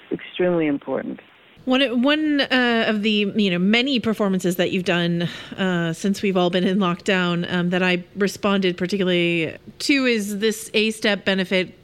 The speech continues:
Speaker 2: Sondheim concert. I, I wanted to ask you about, um,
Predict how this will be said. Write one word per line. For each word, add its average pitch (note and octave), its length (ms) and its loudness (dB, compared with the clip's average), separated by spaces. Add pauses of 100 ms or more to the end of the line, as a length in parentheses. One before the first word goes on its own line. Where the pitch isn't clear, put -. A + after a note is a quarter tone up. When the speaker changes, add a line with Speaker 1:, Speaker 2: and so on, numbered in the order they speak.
(120)
Speaker 2:
Sondheim F#3+ 380 0
concert. F3 600 -2
I, C4 120 2
I C4+ 240 0
wanted D#4+ 220 0
to E4 80 4
ask B3+ 300 -2
you A#3+ 140 2
about, G3 500 0
um, F#3+ 540 0